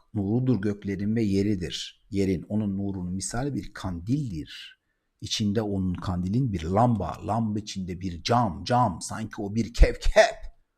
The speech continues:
La ilahe illallah ya. İnci, yakılır bir ağaçtan, mübarek bir zeytin, değil doğulu ve değil batılı. Neredeyse yağı onun,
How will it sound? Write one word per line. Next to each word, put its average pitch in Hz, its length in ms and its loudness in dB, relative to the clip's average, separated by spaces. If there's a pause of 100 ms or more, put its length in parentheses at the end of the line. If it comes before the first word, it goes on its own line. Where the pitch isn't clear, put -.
(600)
La - 140 -10
ilahe - 220 -16
illallah - 320 -20 (160)
ya. - 60 -20 (640)
İnci, 101 340 2
yakılır 110 540 6
bir 156 240 12
ağaçtan, 139 420 6
mübarek 131 640 10
bir 180 80 10
zeytin, 160 600 10
değil 226 340 12
doğulu 226 340 12
ve 208 140 12
değil 202 260 10
batılı. 175 600 6 (320)
Neredeyse 160 920 10
yağı 123 240 12
onun, 160 680 8